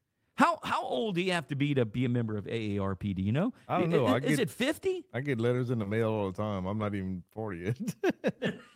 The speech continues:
Speaker 1: <laughs> Let's see.
Speaker 2: They want me to join.
Speaker 1: Let's see. How, let's see. How old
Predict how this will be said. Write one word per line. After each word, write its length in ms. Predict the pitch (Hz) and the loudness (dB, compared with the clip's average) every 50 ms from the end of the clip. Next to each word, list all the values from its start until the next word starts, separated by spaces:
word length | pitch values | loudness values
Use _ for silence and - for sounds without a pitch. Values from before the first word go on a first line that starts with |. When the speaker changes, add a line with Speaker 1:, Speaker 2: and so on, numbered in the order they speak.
| - | -20
Speaker 1:
<laughs> 120 | - _ - | -20 _ -2
Let's 200 | 311 370 - - | 0 0 0 2
see. 140 | 247 381 302 - | 2 0 0 0
Speaker 2:
They 160 | - 311 269 | 0 0 0
want 240 | 196 - 208 208 175 | 2 4 4 4 4
me 120 | 185 185 156 | 4 4 2
to 120 | 131 135 | 2 0
join. 360 | 123 110 123 113 113 - 127 - - _ _ _ - - _ _ - - | -4 -2 0 0 0 0 -2 -6 -6 _ _ _ -20 -20 _ _ -4 -2
Speaker 1:
Let's 160 | 240 233 233 | -2 -2 0
see. 140 | 233 226 180 | -2 -6 -6
How, 680 | 156 - - - - 262 254 262 269 262 254 220 190 _ _ _ _ _ _ _ - | -6 -6 -2 0 0 0 0 -2 -4 -6 -8 -8 -12 _ _ _ _ _ _ _ -6
let's 140 | - 180 - | -6 -4 -2
see. 100 | 170 160 | -2 -2
How 300 | 151 - 180 226 269 262 | -2 2 2 2 2 2
old 560 | - - 226 214 202 190 185 180 180 180 170 | 2 2 2 4 4 4 4 2 2 0 -2